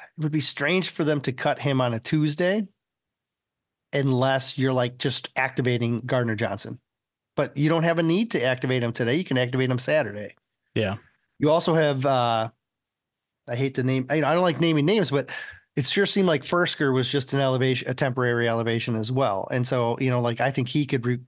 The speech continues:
Speaker 1: you could get him back on the practice squad as well. I don't think their goal was to keep him long-term. So,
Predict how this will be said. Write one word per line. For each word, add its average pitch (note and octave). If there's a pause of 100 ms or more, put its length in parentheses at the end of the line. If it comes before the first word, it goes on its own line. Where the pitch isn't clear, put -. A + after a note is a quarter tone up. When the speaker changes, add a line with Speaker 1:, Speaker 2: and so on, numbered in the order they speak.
Speaker 1:
you C#3
could A#2+
get C3
him B2+
back A#2
on A#2
the A2
practice A2+
squad A2
as A2
well. A2
I A2
don't A#2+
think A#2+ (420)
their B2
goal A#2+
was A2+
to A#2+
keep B2+
him A#2+
long-term. A2+ (1600)
So, E3